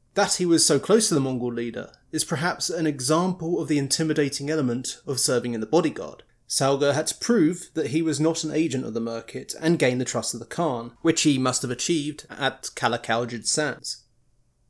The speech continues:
So the last of the five Kashigtan is Sorgan Noyan. Cleves reconstructed his clan name to be Chetuai, but that isn't certain, and there doesn't appear to be any other sources that mention him.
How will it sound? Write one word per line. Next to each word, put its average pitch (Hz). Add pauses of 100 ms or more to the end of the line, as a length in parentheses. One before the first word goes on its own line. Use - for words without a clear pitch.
(240)
So 220
the 208
last 220
of 190
the 190
five 185
Kashigtan 131
is 160
Sorgan 120
Noyan. 117 (420)
Cleves 202
reconstructed 160
his 131
clan 165
name 120
to 139
be 123
Chetuai, - (1000)
but 165 (260)
that 214
isn't 180
certain, 151
and 180
there 185
doesn't 175
appear 185
to -
be 139
any 143
other 131
sources 123
that 80
mention 113
him. -